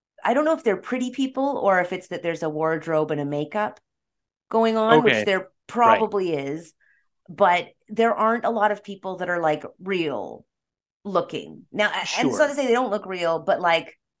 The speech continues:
Speaker 1: I don't wear makeup. Would I,
Speaker 2: Right.
Speaker 1: would I have to do that in that sense 'cause I'm on camera?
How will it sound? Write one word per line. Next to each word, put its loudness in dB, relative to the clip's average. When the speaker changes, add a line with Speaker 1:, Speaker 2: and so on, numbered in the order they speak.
Speaker 1:
I 0
don't -6
wear -2
makeup. -6
Would 0
I, 2
Speaker 2:
Right. 0
Speaker 1:
would 2
I 2
have -8
to -14
do -8
that 0
in -6
that -2
sense -4
'cause -10
I'm -2
on -4
camera? -8